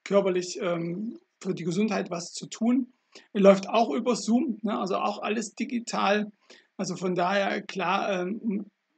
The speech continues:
man kann nicht alles vorgeben als Arbeitgeber. Da ist der Mitarbeiter halt auch wirklich gefordert, selber sich die Zeit mitzunehmen und das mit, äh, umzusetzen. Das stimmt.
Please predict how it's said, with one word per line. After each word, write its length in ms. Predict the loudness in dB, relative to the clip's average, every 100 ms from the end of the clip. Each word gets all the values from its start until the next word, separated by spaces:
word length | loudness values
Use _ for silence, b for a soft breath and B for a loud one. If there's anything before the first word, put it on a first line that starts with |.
| -2
man 140 | 0
kann 180 | 2 0
nicht 180 | 0 0
alles 240 | -2 -2
vorgeben 380 | 2 2 2 0
als 160 | -2
Arbeitgeber. 720 | -2 -2 -2 2 4 4 2 -6 -6
Da 140 | -4
ist 180 | -4 -4
der 80 | -4
Mitarbeiter 560 | -2 -2 -2 -4 -6
halt 200 | -8 -10
auch 140 | -12 -8
wirklich 300 | -8 -6 -8
gefordert, 520 | -8 -4 -2 -2 -6 b b b
selber 340 | 0 4 4 2
sich 200 | -2 -6
die 160 | -10
Zeit 340 | -8 -8 -8 -8
mitzunehmen 560 | -10 -8 -6 -6 -6
und 80 | -6
das 180 | -8 -8
mit, 240 | -10 -12
äh, 280 | -10 -8 -6 -6
umzusetzen. 720 | -2 -2 -2 -10 -12 -14 -16 _ -12
Das 120 | -10
stimmt. 320 | -10 -12 _